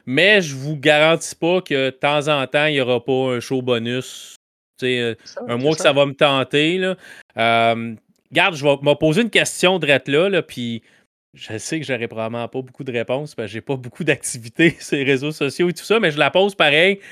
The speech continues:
Speaker 1: Si vous répondez, vous répondez. Si vous répondez pas, vous repo-, vous répondez pas. Mais de temps en temps, quand ça va me tenter, j'ai peut-être l'intention de mettre un show qui va s'appeler Réalité Augmentée, mais qui va avoir comme,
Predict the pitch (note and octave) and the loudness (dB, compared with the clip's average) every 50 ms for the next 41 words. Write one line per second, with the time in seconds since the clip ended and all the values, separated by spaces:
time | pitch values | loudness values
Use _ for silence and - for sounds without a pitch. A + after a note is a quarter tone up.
0 | - - _ - - C3+ C3 C#3 D#3 D3+ D3+ C#3+ C#3+ D#3+ D#3+ D3+ D3 C3 C3+ C3 | -20 -20 _ -12 -8 -6 -2 0 0 2 2 2 2 0 0 0 0 0 0 -2
1 | C3 D3 D#3 - - A#2 A#2+ G#2+ C3 B2+ A#2+ B2 A#2 C#3+ D3 C3+ B2+ A2+ A2+ G#2+ | -2 -2 -6 -8 -8 -6 -6 -4 -4 -4 -6 -6 -4 -4 -4 -4 -4 -6 -8 -8
2 | - A#2+ A#2 A#2 A2 A#2 A2+ A#2 A2 A#2+ A#2+ A2+ A2 G#2 - D#3 E3 - - - | -8 -10 -10 -10 -8 -6 -6 -6 -4 -4 -6 -6 -6 -4 -4 -6 -6 -6 -10 -20
3 | - - - - C3+ C#3 C#3+ - - - - F3 F#3+ G#3+ G3 F3+ F#3+ F3 E3 D3+ | -20 -18 -4 0 0 0 0 0 -2 0 2 4 4 4 4 4 2 2 0 0
4 | - - D#3+ E3+ F3+ F#3 _ _ _ _ _ _ _ _ - C#3+ D3 D3 - E3 | 0 0 0 0 0 -2 _ _ _ _ _ _ _ _ 0 0 0 2 2 2
5 | C#3+ C3+ D3 C#3 C3+ - D3 C3 B2 - D#3+ E3+ E3+ D#3 C#3+ C3 B2+ - - D3 | 2 2 0 -2 -2 -2 -2 -2 -2 -2 -4 -4 -2 -2 -2 -2 -4 -2 0 0
6 | C#3 - D3+ D#3+ F3 E3+ - - C3 C3+ C3+ C3 - C3 B2 A#2+ - E3 E3 D#3 | 2 2 2 2 0 0 -4 -4 -2 -2 -2 0 -2 -2 -4 -4 -4 -6 -6 -4
7 | C3+ B2 A#2+ B2 C3+ C#3 - - B2+ B2 A#2 - - E3 D#3+ - - A#2+ B2 A#2 | -2 -2 0 0 0 -2 -2 -4 -6 -6 -6 -6 -6 -6 -8 -6 -6 -6 -6 -4
8 | - - - C3+ C#3 C#3 C#3 C3 B2 A#2+ A#2 B2 C3+ C3+ C#3 B2+ A#2 A2+ - F3 | -4 -4 -4 -4 -4 -2 0 0 0 -2 -2 -4 -6 -4 -4 -4 -6 -6 -6 -8
9 | F#3 E3 - - - B2+ A#2+ A#2 A#2+ B2+ C#3 C#3+ - - C3 A#2+ A#2+ A#2+ B2 | -10 -10 -10 -6 -4 -2 0 0 0 0 -2 -2 -4 -4 -4 -4 -4 -6 -8